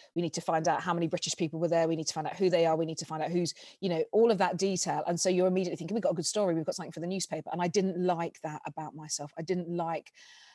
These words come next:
um, that I was becoming desensitized and numb to the news.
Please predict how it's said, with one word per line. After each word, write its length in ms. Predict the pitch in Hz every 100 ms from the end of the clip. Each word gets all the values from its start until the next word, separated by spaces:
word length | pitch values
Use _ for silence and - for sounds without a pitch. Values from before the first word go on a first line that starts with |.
| _ -
um, 240 | 175 170
that 100 | 165 151
I 100 | 180
was 180 | 175 156
becoming 640 | 170 - 175 175 170 170 - _ _ 185
desensitized 1040 | 180 - 185 180 - - 156 151 156 160 -
and 280 | 175 170 175
numb 400 | 175 165 165 160 -
to 120 | 170
the 100 | 156
news. 500 | 160 156 151 156 -